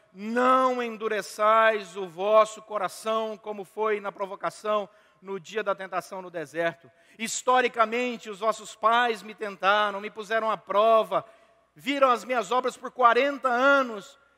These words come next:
e não deram glórias ao Senhor." E o Senhor diz, versículo dez, "Por isso eu me indignei contra essa geração e disse: 'Estes sempre erram no coração,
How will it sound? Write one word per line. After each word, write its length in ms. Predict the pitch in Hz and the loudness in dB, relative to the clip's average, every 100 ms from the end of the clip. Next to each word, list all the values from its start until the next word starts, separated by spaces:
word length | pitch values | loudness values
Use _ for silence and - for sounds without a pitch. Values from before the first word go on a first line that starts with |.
| _ _ _ _ | _ _ _ _
e 120 | 240 247 | -10 0
não 200 | 294 285 | 2 4
deram 300 | 294 277 233 | 4 2 0
glórias 480 | 254 285 302 269 | 4 6 6 4
ao 80 | 247 | -4
Senhor." 420 | - 233 247 269 | -8 -6 2 2
E 40 | 262 | 2
o 40 | |
Senhor 300 | - 262 254 | -4 -2 -2
diz, 240 | 196 254 220 | -2 -8 -4
versículo 400 | 233 262 254 226 | -6 -6 -8 -2
dez, 200 | 247 226 | -2 -2
"Por 220 | 277 302 | -4 0
isso 220 | 339 - | 0 0
eu 60 | 302 | -6
me 120 | 302 | -8
indignei 880 | 262 269 277 269 294 320 330 302 269 | -12 -10 -6 2 4 4 2 -4 -6
contra 400 | 254 262 254 262 | -6 -6 -4 -4
essa 200 | 254 247 | -4 -6
geração 520 | 247 226 - 254 247 | -2 -2 -2 -4 -4
e 80 | 240 | -6
disse: 460 | 233 254 - 214 - _ _ | -8 -10 -10 -16 -18 _ _
'Estes 560 | 262 320 311 - 277 240 | -2 2 2 0 -10 -14
sempre 420 | - 302 254 254 | -6 -6 -4 0
erram 400 | 277 294 247 254 | 2 2 2 0
no 120 | 247 | -2
coração, 640 | 247 247 247 - 240 240 | -4 -2 -2 -2 -4 -4